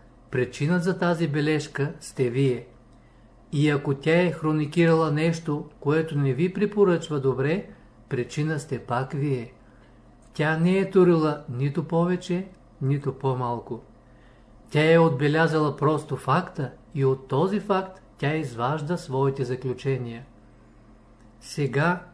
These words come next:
кои са тия заключения, които ще повлияят на вашия живот? Те са вашият избор, този, който вие сте направили.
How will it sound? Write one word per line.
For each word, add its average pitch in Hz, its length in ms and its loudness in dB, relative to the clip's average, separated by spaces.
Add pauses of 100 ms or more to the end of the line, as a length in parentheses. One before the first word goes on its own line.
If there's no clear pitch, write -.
(140)
кои 208 200 4
са 214 180 0
тия 180 220 4
заключения, 147 840 -2 (140)
които 156 300 -2
ще 139 240 -6
повлияят 139 720 0
на 135 100 0
вашия 147 400 -2
живот? 156 480 -4 (920)
Те 143 160 0
са 160 200 -2
вашият 143 600 -2
избор, 139 480 -2 (720)
този, 165 520 2 (280)
който 143 400 -4
вие 139 280 -2
сте 165 180 -4
направили. 131 680 -4